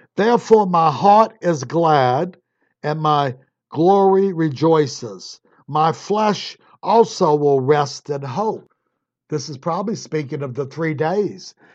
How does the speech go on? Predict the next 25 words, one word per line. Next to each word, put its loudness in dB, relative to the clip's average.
he -4
descended -8
into -8
paradise, -4
and -8
his -8
body 0
lay -2
dead -2
in -4
the -2
tomb. 0
Okay? -8
"For 8
you 4
will 6
not 4
leave 4
my 2
soul -2
in -8
Sheol -4
or -6
the -6
grave 0